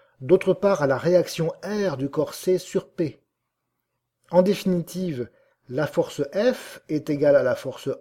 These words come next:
A parce qu'elle lui est fait équilibre, la force A est égale à la force R en vertu du principe de l'égalité de l'action et de la réaction, et enfin la force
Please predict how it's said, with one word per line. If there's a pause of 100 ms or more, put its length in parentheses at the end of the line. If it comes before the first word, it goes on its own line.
A (400)
parce
qu'elle
lui
est
fait
équilibre, (280)
la
force (160)
A
est
égale
à
la
force (140)
R
en
vertu
du
principe
de
l'égalité
de
l'action
et
de
la
réaction, (420)
et
enfin
la
force